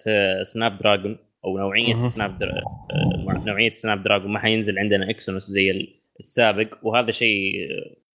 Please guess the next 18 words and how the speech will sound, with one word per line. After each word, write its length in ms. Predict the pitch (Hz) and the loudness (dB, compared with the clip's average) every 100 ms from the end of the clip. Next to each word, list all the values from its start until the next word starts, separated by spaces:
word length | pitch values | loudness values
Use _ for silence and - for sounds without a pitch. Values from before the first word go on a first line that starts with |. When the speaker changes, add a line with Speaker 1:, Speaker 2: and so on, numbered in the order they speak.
| - | -2
Speaker 1:
يعني 180 | 123 | 0
خبر 260 | - 196 180 | 0 2 0
حلو 280 | - 202 180 | 0 2 4
لو 160 | 143 | 2
نزل 340 | 143 160 156 123 | 2 0 0 -2
عندنا 400 | 135 120 113 107 | -2 -2 0 -2
السناب 520 | 104 104 117 110 98 | -4 -6 -6 -6 -2
دراجون. 360 | 101 98 98 101 | 0 0 0 -6
أحسه 360 | 113 185 185 170 | 0 0 2 0
يسوى 480 | 196 202 151 143 143 | 2 0 0 0 0
أكثر 240 | - 123 | -2 -2
من 100 | 113 | -2
الإكسينوس، 520 | 113 131 - 107 101 | 0 -2 -2 -4 -4
مع 120 | 120 127 | -2 0
إنه 100 | 139 | 0
في 140 | 139 | 2
ناس 160 | 135 120 | 0 0
متعصبين 800 | 107 104 107 - 113 123 104 | -2 0 0 -2 0 0 0